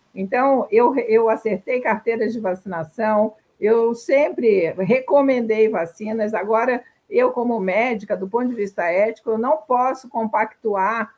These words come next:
com geração de danos e óbitos em pessoas. Eu defendo vida. E eu não, eu realmente deixo o meu protesto aqui, Paula, e Paulo, e ministro Queiroga.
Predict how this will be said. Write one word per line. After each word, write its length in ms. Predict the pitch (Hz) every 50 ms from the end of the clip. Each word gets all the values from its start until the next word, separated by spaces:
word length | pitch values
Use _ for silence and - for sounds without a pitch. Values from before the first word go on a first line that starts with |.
| _ _ _ _ _
com 220 | - 233 240 240 226
geração 480 | - - 226 220 220 220 - 254 262
de 120 | 254 262 233
danos 520 | 202 214 208 214 226 233 226 220 220 254
e 100 | 277 240
óbitos 680 | 220 208 214 220 220 214 196 196 190 196 196 190 190 240
em 100 | 190 190
pessoas. 580 | 196 185 180 - - 180 151 143 143 202 -
Eu 140 | - 220 220
defendo 480 | 226 220 220 220 - 247 269 269 262 220
vida. 580 | 214 220 226 220 220 202 175 - - - - - _ _ _ -
E 100 | 208 233
eu 280 | 233 233 254 269 269 262
não, 320 | 262 277 302 302 311 262
eu 240 | - 220 226 247 -
realmente 560 | 302 - - 294 302 285 262 262 269 262 320
deixo 260 | 226 240 233 - -
o 40 | 240
meu 140 | 240 254 254
protesto 560 | 247 269 247 247 - 208 208 226 - - -
aqui, 320 | 185 185 - 233 233 240 233
Paula, 460 | - 185 160 151 147 151 143 - - _ _ _ _
e 160 | - 185 185
Paulo, 560 | 185 - 196 185 190 196 196 190 175 147 - -
e 100 | 180 180
ministro 440 | 190 190 190 185 185 - - 190 190
Queiroga. 520 | - 175 160 170 165 160 156 147 139 131